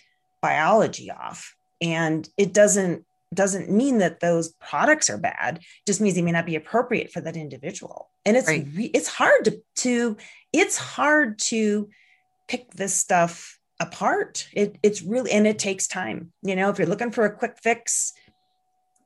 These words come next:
Speaker 1: you're gonna end up with suppressive medicine like, you know, prednisone or Apoquel or something like that. It takes a lot of time to pick this apart.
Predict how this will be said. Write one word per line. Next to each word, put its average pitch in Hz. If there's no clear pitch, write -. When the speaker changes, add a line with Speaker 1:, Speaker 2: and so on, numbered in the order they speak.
Speaker 1:
you're 185
gonna 180
end 170
up 170
with 143
suppressive 165
medicine 151
like, 139
you 160
know, 139
prednisone 151
or 139
Apoquel 135
or 120
something 127
like 117
that. -
It 170
takes 208
a 139
lot 151
of 180
time 175
to 185
pick 185
this 156
apart. 139